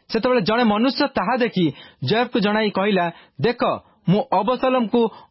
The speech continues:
ଅଲନ ବୃକ୍ଷରେ ଟଙ୍ଗା ଥିବାର ଦେଖିଲି।" ତେଣୁ ଜୋଆବ ତାହା ଜଣାଇବା ଲୋକକୁ କହିଲା, "ଦେଖ, ତୁମ୍ଭେ ଏହା ଦେଖିଲ, ମାତ୍ର କାହିଁକି ତୁମ୍ଭେ ସେଠାରେ ତାକୁ ମାରି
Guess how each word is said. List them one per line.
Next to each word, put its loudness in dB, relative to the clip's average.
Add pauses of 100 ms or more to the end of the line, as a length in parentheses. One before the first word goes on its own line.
ଅଲନ 2
ବୃକ୍ଷରେ 0
ଟଙ୍ଗା 0
ଥିବାର -2
ଦେଖିଲି।" 0 (520)
ତେଣୁ 0
ଜୋଆବ 0 (280)
ତାହା 0
ଜଣାଇବା 0
ଲୋକକୁ -2
କହିଲା, 0 (500)
"ଦେଖ, -2 (540)
ତୁମ୍ଭେ 2 (120)
ଏହା 0
ଦେଖିଲ, 0 (340)
ମାତ୍ର 0
କାହିଁକି -2
ତୁମ୍ଭେ 0
ସେଠାରେ -2
ତାକୁ -2
ମାରି 0